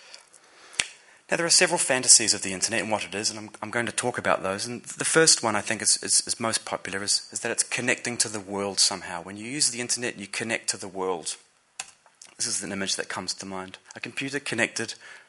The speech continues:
to the world. You know, you're, you're, you're a part of something. You know, you're, you're, you're, you're, you're, you're participating. Social networks you can especially describe as, um, as an exploitation of the fear of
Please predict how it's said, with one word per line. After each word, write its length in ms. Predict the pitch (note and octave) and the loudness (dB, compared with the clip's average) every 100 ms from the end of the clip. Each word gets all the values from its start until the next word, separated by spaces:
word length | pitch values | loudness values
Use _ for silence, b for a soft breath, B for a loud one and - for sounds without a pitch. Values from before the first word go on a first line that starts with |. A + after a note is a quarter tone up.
| _ | _
to 120 | - | -6
the 80 | F#2+ | -6
world. 460 | E2+ F2+ E2 F2 - b b b b b b _ _ _ | -6 -4 -4 -6 -10 b b b b b b _ _ _
You 60 | F#2 | -14
know, 60 | F2+ | -10
you're, 200 | G#2 - | -8 -6
you're, 160 | G#2+ | -4
you're 100 | A#2 | -2
a 40 | B2 | -2
part 360 | - A#2 A2 | -2 0 0
of 100 | G#2 | 0
something. 460 | - G2 - F2 E2+ _ _ _ | 0 0 -6 -10 -10 _ _ _
You 80 | G2 | -14
know, 80 | F#2 | -12
you're, 200 | F#2+ F#2 | -12 -12
you're, 180 | G#2 G#2 - | -10 -10 -8
you're, 240 | A2 G#2 | -8 -8
you're, 340 | G#2+ A2 A2 - B B B | -8 -8 -8 -10 B B B
you're, 160 | B2 B2+ | -8 -6
you're 120 | B2+ | -6
participating. 920 | B2+ C3 - C3 - - G#2+ - F#2 E2+ _ _ - _ _ _ _ - | -6 -2 2 4 2 0 -2 -2 -6 -10 _ _ -20 _ _ _ _ -4
Social 380 | - G2+ G2+ G2+ | -2 0 0 0
networks 520 | A2 - G#2 G2+ - | 0 0 0 2 0
you 60 | - | -2
can 220 | G2+ G#2 - | -6 -12 -6
especially 420 | - - A#2 - A2 | -2 0 0 -2 -2
describe 580 | F#2+ - - G2 G#2 | 0 2 2 -2 -2
as, 240 | F#2+ G2+ - | 0 2 2
um, 260 | G#2 G#2 G2+ B B B - | 0 -8 -12 B B B -4
as 120 | G2+ | -2
an 100 | G#2+ | -2
exploitation 840 | A#2 - A2 G#2 - C3+ C#3+ A2 G#2 | 0 0 0 -4 0 0 2 0 -4
of 140 | - - | -10 -8
the 80 | |
fear 460 | - - C3+ A#2+ B2 | -6 -2 2 2 2
of 240 | A2 - | -2 -6